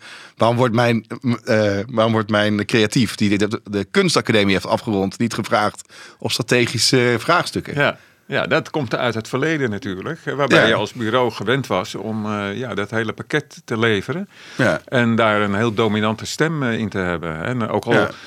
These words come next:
Speaker 2: is over de tijd zijn er specialismes ontstaan waardoor je als bureau niet meer het hele pakket had.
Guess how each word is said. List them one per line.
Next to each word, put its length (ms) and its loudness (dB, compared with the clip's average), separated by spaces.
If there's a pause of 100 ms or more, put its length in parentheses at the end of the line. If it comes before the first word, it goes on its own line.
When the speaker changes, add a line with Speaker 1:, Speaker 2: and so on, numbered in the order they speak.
(140)
Speaker 2:
is 200 0
over 240 2
de 100 0
tijd 380 0
zijn 280 2
er 180 0 (400)
specialismes 840 -2
ontstaan 800 0
waardoor 380 2
je 120 2
als 260 0
bureau 420 2
niet 200 0
meer 160 2
het 100 0
hele 200 2
pakket 360 -4
had. 380 -6